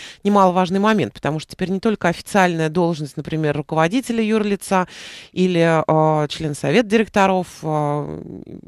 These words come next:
может быть, правления, в зависимости от того, какие органы управления созданы в данном юридическом лице с-, согласно его уставу. Но, тем не менее, это может быть и лицо, которое вообще по иным основаниям,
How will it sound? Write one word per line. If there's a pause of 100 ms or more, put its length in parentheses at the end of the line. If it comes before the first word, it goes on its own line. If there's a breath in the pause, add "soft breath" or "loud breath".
(460)
может
быть,
правления,
в
зависимости
от
того,
какие
органы
управления (440 loud breath)
созданы
в
данном
юридическом
лице
с-,
согласно
его
уставу.
Но,
тем
не
менее,
это
может
быть
и
лицо,
которое
вообще
по
иным
основаниям,